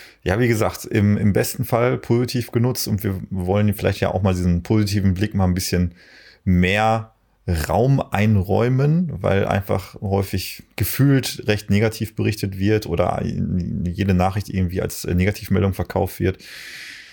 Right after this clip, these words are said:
Ja, es, es kann die Menschheit zusammenführen oder mehr zusammenführen. Das ist ja auch schon ein, ein, äh, schöner Aspekt. Was, was ich übrigens noch als Anekdote einmal anfügen möchte, in, äh, Teams hatte ich's, hatte ich's auch gesehen.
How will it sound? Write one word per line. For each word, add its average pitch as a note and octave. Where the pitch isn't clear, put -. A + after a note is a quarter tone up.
Ja, D3
es, -
es -
kann C#3
die D3+
Menschheit A2+
zusammenführen E2
oder D#2+
mehr F2
zusammenführen. D#2
Das F2
ist G2
ja G2+
auch F#2+
schon G2
ein, F2
ein, F2
äh, D#2+
schöner G#2
Aspekt. -
Was, G2+
was G#2
ich B2
übrigens A#2
noch G#2+
als -
Anekdote F#2+
einmal F2
anfügen G#2+
möchte, G2+
in, F#2
äh, F2+
Teams A#2
hatte G2
ich's, -
hatte G#2
ich's F#2+
auch A2
gesehen. A2+